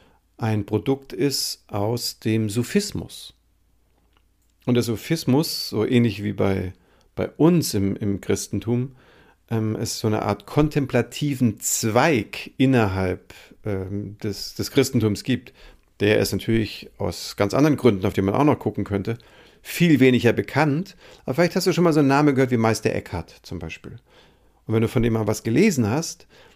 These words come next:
dann wirst du merken, dass es eine unglaubliche Schnittmenge gibt zwischen Ansätzen, wie sie Meister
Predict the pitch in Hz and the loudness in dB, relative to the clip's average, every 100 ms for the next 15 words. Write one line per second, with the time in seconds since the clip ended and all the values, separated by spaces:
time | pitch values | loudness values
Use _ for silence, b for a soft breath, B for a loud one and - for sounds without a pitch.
0 | b 123 123 117 117 156 147 123 143 127 | b -2 0 2 2 2 0 -4 -4 -2
1 | - - 175 226 220 131 127 123 113 117 | -4 0 4 4 4 4 4 2 -2 -2
2 | 165 - 120 110 104 131 - - - 107 | -4 0 0 0 -2 -4 -8 -16 -8 -6
3 | - 104 107 101 107 107 - 104 101 101 | -4 -4 -2 -2 -2 -6 -6 -6 -4 -4
4 | 95 95 - - | -2 -4 -6 -10